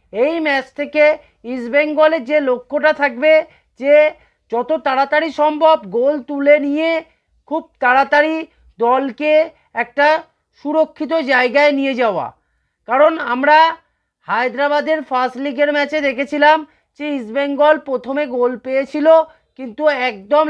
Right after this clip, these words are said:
লাস্টের দিকে গিয়ে হায়দ্রাবাদ কিন্তু ইকুয়ালাইজারটা করে দিয়েছিল। সেই ঘটনার জন্যই ইস্ট বেঙ্গলকে খুব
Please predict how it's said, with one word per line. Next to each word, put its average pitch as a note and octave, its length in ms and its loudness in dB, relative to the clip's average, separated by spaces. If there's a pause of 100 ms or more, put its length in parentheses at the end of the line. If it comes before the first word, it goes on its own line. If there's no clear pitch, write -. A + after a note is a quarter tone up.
লাস্টের A#3+ 500 -4
দিকে C#4+ 240 -4 (120)
গিয়ে D4 200 -4 (440)
হায়দ্রাবাদ B3 560 0 (100)
কিন্তু C#4+ 280 -10
ইকুয়ালাইজারটা C4+ 840 -4
করে C4+ 240 -4
দিয়েছিল। A3+ 380 -4 (680)
সেই C#4 240 2
ঘটনার C4+ 560 0
জন্যই D4+ 440 0 (120)
ইস্ট A#3+ 160 -8
বেঙ্গলকে C#4+ 640 0 (640)
খুব D4+ 160 -6